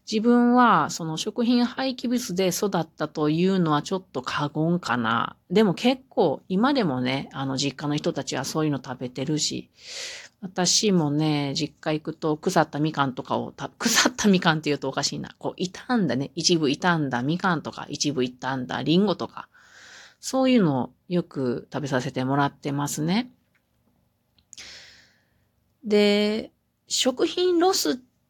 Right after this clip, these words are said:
ていうのは、もう今一確-、か-、うん、どんなものかと確認しますと、まだ食べられるのに捨てられる食品のことですね。これ、令和三年度にどれぐらい捨てられていたかというと、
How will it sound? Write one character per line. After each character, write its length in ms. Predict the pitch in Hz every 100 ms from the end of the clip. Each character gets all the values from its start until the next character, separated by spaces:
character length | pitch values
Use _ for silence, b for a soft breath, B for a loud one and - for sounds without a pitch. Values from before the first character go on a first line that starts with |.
| -
て 140 | 175
い 160 | 175 180
う 200 | 196 190
の 240 | 165 139
は、 480 | 151 156 143 - - _ _ -
も 160 | 190
う 60 | 190
今 240 | 208 202
一 160 | 202 -
確-、 360 | 208 202 - 220
か-、 200 | 214 226 _
う 60 | 190
ん、 220 | 180 170
ど 140 | 175 226
ん 80 |
な 80 | 254
も 120 | 254
の 100 | 247
か 120 | 185 -
と 80 |
確 260 | - 170 -
認 200 | 185 180
し 120 | 180
ま 140 | 185 175
す 180 | -
と、 200 | - 175
ま 240 | 156 165 185
だ 160 | 311 339
食 140 | 208
べ 180 | 165 156
ら 120 | 156
れ 160 | 156 165
る 100 | 208
の 160 | 202
に 200 | 156 147
捨 140 | 139 -
て 140 | 208
ら 180 | 196 190
れ 140 | 185
る 220 | 180 190 156
食 340 | - 165 165
品 420 | - 165 160 156
の 300 | 156 151 160 -
こ 120 | - 170
と 140 | 143
で 80 | 123
す 160 | -
ね。 260 | 139 151 185 _ _ _ _ B B B B _
こ 140 | -
れ、 400 | 196 196 151 - _ _ _ -
令 260 | 202 311
和 140 | 285 160
三 440 | - 170 165 170
年 320 | 196 247 226 160
度 100 | 147
に 140 | 139
ど 120 | 143
れ 120 | 143
ぐ 120 | 143 156
ら 160 | 156
い 80 | 151
捨 100 | 151
て 120 | 214
ら 140 | 214 214
れ 100 | 214
て 100 | 214
い 60 |
た 120 | 208 180
か 140 | 123
と 120 | -
い 100 | 135
う 120 | 135
と、 400 | - - 147 131